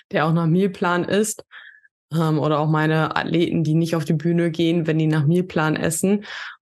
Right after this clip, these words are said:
und wir so diesen Stress vom Tracken, weil für manche ist es halt genau das so, dieser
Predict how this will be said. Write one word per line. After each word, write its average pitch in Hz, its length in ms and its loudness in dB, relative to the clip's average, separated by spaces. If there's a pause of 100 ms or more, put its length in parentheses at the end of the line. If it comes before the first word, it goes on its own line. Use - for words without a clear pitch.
und 170 540 0
wir 160 640 0
so 160 140 -2
diesen 156 520 0 (380)
Stress - 440 0
vom 165 240 -2
Tracken, 175 400 -2
weil 151 140 0
für 156 140 -4
manche 160 320 0
ist 165 160 -4
es 151 160 -6
halt 151 320 0 (340)
genau 156 400 0
das 156 260 -2
so, 156 140 2
dieser 143 600 -2